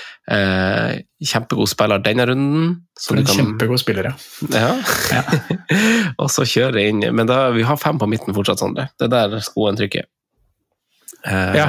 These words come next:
Speaker 2: ja, da blir det jo, da, det, det benkedilemmaet i trettiseks, det får vi uansett, altså. Jeg vet ikke om folk har begynt å se på det, men det kikket jeg så vidt på, at det,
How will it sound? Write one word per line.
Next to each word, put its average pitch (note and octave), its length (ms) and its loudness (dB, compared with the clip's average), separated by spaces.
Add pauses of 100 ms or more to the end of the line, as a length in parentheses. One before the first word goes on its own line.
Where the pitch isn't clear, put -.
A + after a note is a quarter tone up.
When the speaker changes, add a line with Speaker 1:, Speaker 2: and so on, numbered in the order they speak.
(160)
Speaker 2:
ja, C#3+ 120 4
da C#3 120 4
blir B2 160 4
det C3 80 4
jo, E3 160 4
da, C#3+ 200 4
det, C3 200 2
det B2+ 160 4
benkedilemmaet G#2+ 720 2
i A2 60 -6
trettiseks, A#2 580 -2
det D#3 140 2
får A#2 180 4
vi A2+ 120 4 (180)
uansett, G#2+ 420 0
altså. G2+ 240 0
Jeg C3 140 0
vet A2 100 -2
ikke B2 140 -2
om - 20 -4
folk A#2 240 -2
har A#2+ 80 0
begynt G#2+ 320 -2
å G#2 240 2
se G2+ 160 0
på - 160 -2
det, A#2+ 140 4
men A2+ 180 4
det A2+ 80 2 (200)
kikket B2 340 0
jeg - 20 -4
så G2+ 140 -2
vidt - 120 -4
på, B2 140 0
at - 80 -6
det, A2 300 0